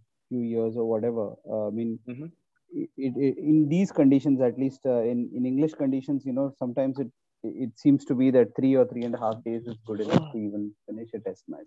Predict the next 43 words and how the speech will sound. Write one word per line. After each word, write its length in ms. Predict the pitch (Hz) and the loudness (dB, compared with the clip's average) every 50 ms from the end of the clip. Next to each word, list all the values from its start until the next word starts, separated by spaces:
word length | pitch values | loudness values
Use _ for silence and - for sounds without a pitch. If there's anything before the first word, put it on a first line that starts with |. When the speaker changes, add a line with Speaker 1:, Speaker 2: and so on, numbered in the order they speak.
| _ | _
Speaker 1:
right? 220 | - 95 98 101 104 _ | -12 -10 -10 -10 -12 _
So 80 | - 101 | -12 -12
I'm, 300 | 101 104 113 120 120 117 - _ _ _ _ _ _ 202 | -10 -8 -6 -6 -6 -6 -8 _ _ _ _ _ _ 0
Speaker 2:
Yeah. 220 | 196 175 165 156 | 2 2 4 2
Speaker 1:
I'm 160 | 151 117 127 127 | 2 2 0 0
not 220 | 127 131 127 - | 0 -2 -2 -2
very, 440 | 117 117 113 123 123 123 120 117 113 - _ _ _ _ _ _ _ - | -2 -2 0 0 -2 -4 -4 -6 -8 -12 _ _ _ _ _ _ _ -4
I'm 100 | 117 131 | 0 2
not 160 | 139 147 143 | 2 2 2
very, 540 | 135 135 127 131 139 139 139 139 135 127 - - - - | 2 0 2 2 4 4 4 4 4 2 0 -6 -8 -6
uh, 340 | 127 123 123 120 117 117 110 - 131 | -2 0 0 2 2 0 -2 -2 -4
you 100 | 131 120 | -2 0
know, 240 | 123 127 131 113 - - _ _ _ _ _ _ _ _ - _ _ _ _ - - | 0 0 0 0 -4 -10 _ _ _ _ _ _ _ _ -20 _ _ _ _ -12 -8
uh, 260 | 98 98 92 92 90 98 - - _ _ _ _ _ - - - 170 175 185 165 - | -6 -4 -4 -4 -6 -8 -12 -18 _ _ _ _ _ -20 -18 -14 -14 -14 -12 -6 0
I 100 | 110 120 | 2 4
would 140 | 123 135 131 | 6 6 6
not 240 | 139 139 135 131 - | 6 6 4 4 4
say 100 | 156 131 | 4 4
I'm, 300 | 120 120 120 110 - - | 4 4 2 2 0 -4
I'm 120 | 120 117 107 | -6 -4 -2
too 140 | 131 127 110 | 0 0 0
hell-bent 420 | 117 113 113 110 123 123 120 120 | 0 0 0 0 -2 -2 -2 -2
on, 280 | 127 117 113 110 107 - _ _ _ _ _ _ _ _ | -2 -2 -2 -4 -8 -12 _ _ _ _ _ _ _ _
you 80 | 117 117 | -6 -4
know, 220 | 127 123 110 - - _ _ _ _ _ _ _ _ _ _ _ _ _ | -4 -4 -4 -8 -12 _ _ _ _ _ _ _ _ _ _ _ _ _
changing 340 | - 120 120 123 135 143 143 | -4 -2 0 2 2 2 4
anything, 500 | 139 135 143 139 - 156 147 147 143 - - | 4 4 4 4 2 2 4 4 2 2 -2
uh, 140 | 120 113 | -4 -6
drastically. 760 | 107 98 98 113 110 110 - - 143 135 143 143 156 180 190 175 151 | -6 -6 -4 -2 -2 -4 -2 -4 -2 0 2 2 2 0 -2 -4 -2
They 180 | 110 147 151 | 0 2 2
did 200 | 143 170 226 214 | 4 2 2 2
have 220 | 190 175 170 170 170 | 4 4 4 4 4
a 60 | 175 | 2
reserve 400 | 139 127 120 131 143 151 147 135 | 0 0 0 0 0 0 0 0
day, 120 | 135 131 | -2 -2
which 220 | 127 117 127 127 - | -2 -2 -4 -6 -6
in 120 | 143 131 120 | -6 -6 -6
hindsight 540 | 123 113 110 120 - - - 123 127 123 | -6 -6 -6 -6 -4 -2 -2 -2 -2 -2
seems 260 | _ - 120 120 110 - | _ -6 -6 -6 -6 -8
to 100 | - 120 | -10 -8
have 300 | 107 113 117 113 107 110 | -6 -4 -4 -4 -4 -2
been 280 | 120 123 127 127 123 117 | -2 0 2 2 2 2
the 220 | 123 117 113 107 | 2 0 0 -2